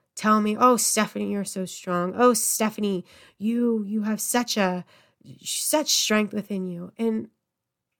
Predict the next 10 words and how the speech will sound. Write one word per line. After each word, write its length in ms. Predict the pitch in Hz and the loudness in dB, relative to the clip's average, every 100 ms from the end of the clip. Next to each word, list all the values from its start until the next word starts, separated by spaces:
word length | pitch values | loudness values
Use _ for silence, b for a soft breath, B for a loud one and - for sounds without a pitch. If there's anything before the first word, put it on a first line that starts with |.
| _ | _
it's, 240 | 226 226 - | -6 -6 -4
a 120 | 226 | -2
lot 360 | 214 220 240 | 2 6 6
of 140 | 269 247 | 4 2
it 180 | 247 208 | 0 -2
is 220 | 202 190 | -6 -6
no. 480 | 196 208 226 175 180 | 0 6 6 6 0
It's, 280 | 196 - - | -8 -12 0
I've 320 | 190 185 180 | 2 2 0
learned 800 | 190 185 220 269 220 202 226 | -6 2 6 6 6 4 0